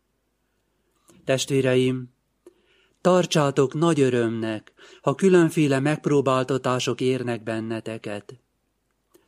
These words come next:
Tudjátok, hogy hitetek próbájának álhatatossága gyümölcse. Az álhatatosságnak meg tökéletességre kell vezetnie,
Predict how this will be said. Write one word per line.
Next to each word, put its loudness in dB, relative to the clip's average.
Tudjátok, 0
hogy -6
hitetek -2
próbájának 0
álhatatossága 0
gyümölcse. -6
Az -6
álhatatosságnak 0
meg -2
tökéletességre 0
kell -4
vezetnie, -4